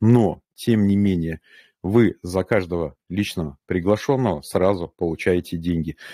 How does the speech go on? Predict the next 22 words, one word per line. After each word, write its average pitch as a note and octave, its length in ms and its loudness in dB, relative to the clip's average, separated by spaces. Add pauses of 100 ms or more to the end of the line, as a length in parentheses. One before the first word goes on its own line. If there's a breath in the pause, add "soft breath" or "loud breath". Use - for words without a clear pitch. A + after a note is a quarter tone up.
(180 loud breath)
Будет A2+ 300 4
у A2 60 2
вас G#2 200 2
десять C#3 280 -2
человек, G#2+ 440 0
десять F#2 360 -4
раз E2+ 220 -2
получите. F2 500 -2
При G2 200 4
этом G#2 320 2
продвинетесь G2 880 -2
именно F#2 540 0
по, G2 240 0
вот F#2 260 2
по G2 160 4
этим F#2 280 2
стратегиям A2 720 0 (380 loud breath)
и G#2+ 260 4
начнёте F#2+ 560 2
получать F2+ 680 -2
намного F2+ 760 0
больше. F2 540 -2